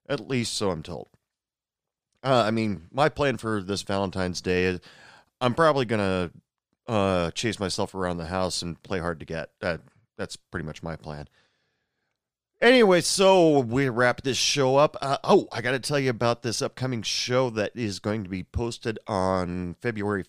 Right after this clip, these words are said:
fifteenth. S-, uh, on February fifteenth, I will be having a guest on the show. His name is Ty. He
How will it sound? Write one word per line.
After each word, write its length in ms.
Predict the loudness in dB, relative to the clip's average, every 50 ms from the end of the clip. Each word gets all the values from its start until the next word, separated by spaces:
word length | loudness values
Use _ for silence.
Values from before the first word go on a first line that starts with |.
| _
fifteenth. 760 | _ -4 -4 -4 _ _ -12 -8 -6 -4 -4 -6 -8 _ -20 _ -20 -20 -20 -20 -20 -20 -20 _ _ _ _ _
S-, 260 | -8 -6 -6 -6 -4 _
uh, 520 | 4 4 6 6 6 4 4 2 0 0 -2 -6 -4
on 180 | -4 -4 -2 0
February 360 | 0 0 2 2 0 0 0
fifteenth, 480 | -2 -4 -6 -6 -6 -4 -4 -4 -4 -4
I 160 | -2 0 0 0
will 220 | 0 0 -2 -2
be 240 | -4 -4 -6 -6 -6
having 460 | -6 -6 -6 -6 -4 -4 -4 -4 -4 -6
a 260 | -4 -4 -4 -4 -6 -8 -18 _ _
guest 380 | 0 0 2 2 0 -2 -4
on 160 | -4 -4 -4
the 80 | -4 -6
show. 400 | -6 -4 -2 -2 0 0 -2 -2
His 240 | -2 -2 -2 -2 -2
name 220 | -4 -4 -2 -2
is 180 | -4 -6 -8 -12
Ty. 520 | -14 -10 -6 -2 0 0 0 0 -2 -6 -10 -14 -20 -20 -20 -20 -20 -20 -20 _
He 400 | _ -2 0 2 2 2 0 -2